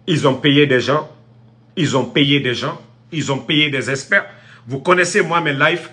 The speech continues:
mes directs. Il y a combien de personnes dedans ? Ma page n'a pas, n'est pas sous sanction. Voilà. Donc, euh, là, il m'a dit, ils ont cherché les moyens.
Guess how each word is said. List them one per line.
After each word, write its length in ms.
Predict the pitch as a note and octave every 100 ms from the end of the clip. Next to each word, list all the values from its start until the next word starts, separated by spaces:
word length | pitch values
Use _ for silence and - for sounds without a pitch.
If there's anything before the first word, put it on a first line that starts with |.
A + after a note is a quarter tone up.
| - -
mes 140 | C#3+
directs. 400 | A#2+ D3+ F3 F3+ - -
Il 40 | -
y 40 |
a 60 | C3+
combien 280 | G3 F3+
de 120 | E3+ C#3+
personnes 360 | D#3 D3 D#3+
dedans ? 300 | C3+ C#3 D3+ - - - _ _
Ma 220 | B2+ C#3
page 340 | C3+ F#3 F#3+ F3
n'a 100 | E3
pas, 300 | F#3+ F#3 -
n'est 120 | D#3
pas 160 | D3+ F#3+
sous 160 | F#3
sanction. 460 | D#3 D#3+ D3+ F#3 F#3 - - - _ _ _ _ _ _ _ _ _ _ _ -
Voilà. 460 | A#2+ C#3 B2+ G2 -
Donc, 320 | B2+ D3 D#3 D3+
euh, 200 | B2 A2+ -
là, 180 | C3+ D3
il 80 | E3
m'a 120 | D3
dit, 320 | C3+ D#3 F3 - - _ _ _ _ _ _ _ -
ils 180 | D#3 B2+
ont 80 | C#3
cherché 440 | - F#3 F3 - G#3+
les 120 | D#3
moyens. 360 | C#3+ D3 C#3+